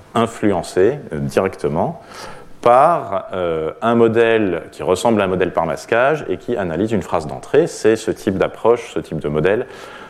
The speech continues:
dont nous avons beaucoup parlé la semaine dernière, euh, à propos de la traduction automatique. Et puis, vous vous souvenez aussi que ces modèles de langue préentraînés, on peut les utiliser de trois, euh, grands types de façons.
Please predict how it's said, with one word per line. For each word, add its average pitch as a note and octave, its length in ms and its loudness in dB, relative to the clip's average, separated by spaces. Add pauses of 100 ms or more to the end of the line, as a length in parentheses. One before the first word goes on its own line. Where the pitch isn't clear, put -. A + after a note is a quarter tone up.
(100)
dont G#2 80 4
nous G2+ 180 4
avons F2 160 2
beaucoup F#2+ 260 0
parlé D#2+ 260 0
la F#2+ 100 2
semaine D#2 200 -4
dernière, D2+ 380 0 (380)
euh, C#2+ 240 0 (220)
à - 80 -2
propos - 280 0
de C3+ 80 6
la F#2 100 2
traduction F#2 300 -4
automatique. G2+ 420 -6 (920)
Et - 80 2
puis, D#3+ 160 4
vous D3+ 140 6
vous B2 80 4
souvenez G#2+ 260 4
aussi E3+ 320 2
que F#3 140 2
ces - 160 0
modèles B2+ 260 4
de A#2 60 4
langue A2 160 4
préentraînés, G#2+ 920 2
on G#2+ 160 2
peut A#2+ 640 6
les F#2 240 0
utiliser G2+ 840 4
de D#2+ 240 -2
trois, G#2 720 2
euh, D2 300 -8
grands F#2 240 0
types F#2+ 320 -2
de D#2 340 2
façons. D#3+ 520 0